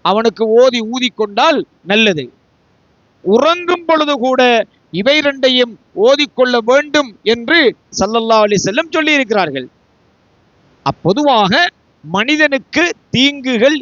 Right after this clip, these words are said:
ஏற்படும். அதுல நான் உங்களுக்கு இன்றைக்கு சொல்லக்கூடிய விஷயம் பிரதானமாக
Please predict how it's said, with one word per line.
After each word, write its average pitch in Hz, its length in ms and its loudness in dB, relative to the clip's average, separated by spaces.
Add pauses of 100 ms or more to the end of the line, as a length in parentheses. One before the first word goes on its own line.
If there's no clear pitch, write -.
ஏற்படும். 226 600 0 (1300)
அதுல 170 540 0 (440)
நான் 160 200 -4
உங்களுக்கு 180 340 -2
இன்றைக்கு 277 420 -2
சொல்லக்கூடிய 208 560 0
விஷயம் 175 480 -2 (360)
பிரதானமாக 202 960 0